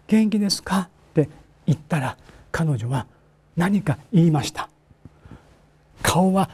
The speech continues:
真っ赤で、苦しそうに。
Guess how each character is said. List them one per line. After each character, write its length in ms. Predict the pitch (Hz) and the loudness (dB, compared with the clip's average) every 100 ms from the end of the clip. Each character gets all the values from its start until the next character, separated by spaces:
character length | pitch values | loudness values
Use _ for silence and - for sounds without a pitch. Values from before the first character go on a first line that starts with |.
| - | -4
真 200 | 131 170 | 2 2
っ 60 | - - - - | 2 -10 -20 -16
赤 200 | - 190 | -6 -2
で、 160 | 170 - - - _ _ _ _ _ _ - - | -2 -4 -12 -20 _ _ _ _ _ _ -20 -14
苦 280 | - - 214 | -4 0 2
し 160 | 233 202 | 0 -2
そ 440 | - 208 214 233 | -2 -4 -4 -2
う 20 | 226 | 0
に。 200 | 202 | 0